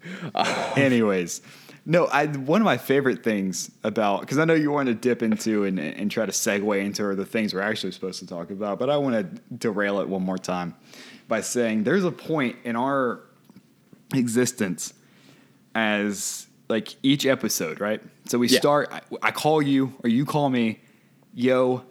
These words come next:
Speaker 2: yo, what's going on? Hey, okay, conversation about X." And it's
Speaker 1: Yeah.
Speaker 2: like, "Hey, do you wanna sync up and get ready to go do the show?" He's like, "Yeah."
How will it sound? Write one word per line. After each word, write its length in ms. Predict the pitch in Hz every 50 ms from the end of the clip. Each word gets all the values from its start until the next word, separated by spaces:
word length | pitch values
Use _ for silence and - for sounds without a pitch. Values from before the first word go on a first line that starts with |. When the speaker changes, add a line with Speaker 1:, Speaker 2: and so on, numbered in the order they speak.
| - -
Speaker 2:
yo, 560 | - 110 110 110 113 110 110 107 107 104 - - _ _
what's 300 | - 98 107 107 104 -
going 340 | - - 110 107 107 101 98
on? 340 | 95 92 90 87 87 87 - - _ _ _ _ _
Hey, 500 | _ - - 127 120 104 95 90 82 - - _ _ _ _ _ _ _ _ _ _ _ _ _ _ _ _ _ _ _ _
okay, 380 | 117 113 110 - 117 98 92 98
conversation 680 | - 104 101 95 95 95 - 104 90 90 - - 95
about 200 | 90 87 82 82
X." 360 | 85 82 78 - - - - _ _ _ - - _ _ -
And 80 | 120
it's 80 | 123 123
Speaker 1:
Yeah. 60 | 123
Speaker 2:
like, 100 | 123 120
"Hey, 160 | 160 185 190
do 60 | 151
you 80 | 139 143
wanna 160 | 165 156 143
sync 280 | - - 180 170 147 -
up 160 | 160 151 -
and 80 | 143 143
get 120 | 135 120
ready 160 | 127 127 127 127
to 80 | 123
go 80 | 120 117
do 160 | - 120 120
the 80 | 117 117
show?" 260 | - - 208 208 160
He's 140 | 120 110 113
like, 120 | 107 107 - _ _ - _ _
"Yeah." 220 | - 180 190 -